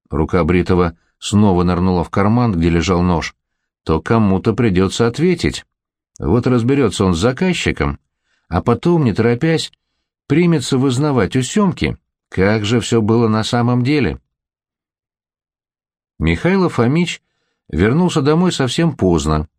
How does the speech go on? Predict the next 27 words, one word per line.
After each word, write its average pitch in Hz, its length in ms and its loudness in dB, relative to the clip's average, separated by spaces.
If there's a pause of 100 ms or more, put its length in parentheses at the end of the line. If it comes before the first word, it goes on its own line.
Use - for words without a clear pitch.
(360)
злой 92 440 2
как 98 180 -2
черт 95 240 0
на 92 140 2
приказчика 92 640 0
Алешкина, 131 640 -2 (440)
который 151 380 0
в 143 80 0
лавке 165 320 0
обещал 101 380 0
показать 127 600 -2 (280)
дом 135 360 2
старой 123 440 0
генеральши, 110 720 0 (180)
лежавшей 98 480 0
при 90 240 2
смерти. 78 460 -2 (580)
По 85 100 0
словам 123 360 0
Алешкина, 120 600 -2 (400)
дом 110 400 0
был 110 140 2
набит 104 360 0
китайским 95 480 0
фарфором 101 720 0
и - 20 -2
бронзой. 113 640 0